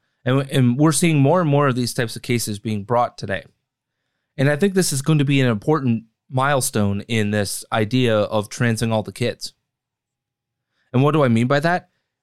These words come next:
Well, guess what? You're gonna face the reality of what it is to, to quote unquote transition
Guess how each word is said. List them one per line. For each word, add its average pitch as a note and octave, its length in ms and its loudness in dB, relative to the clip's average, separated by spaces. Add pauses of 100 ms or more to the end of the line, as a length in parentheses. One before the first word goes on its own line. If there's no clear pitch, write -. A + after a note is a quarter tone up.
(140)
Well, D3 160 0
guess D#3+ 280 -2
what? E3 260 -2
You're B2 140 0
gonna D3 180 2
face - 460 -2
the C#3+ 120 0
reality B2 560 2
of A2 120 -4
what B2 160 0
it A#2 100 -4
is B2 220 -2
to, G#2+ 320 -2 (380)
to A2 320 2
quote C#3+ 220 0
unquote A#2 460 -2 (320)
transition C3 760 -2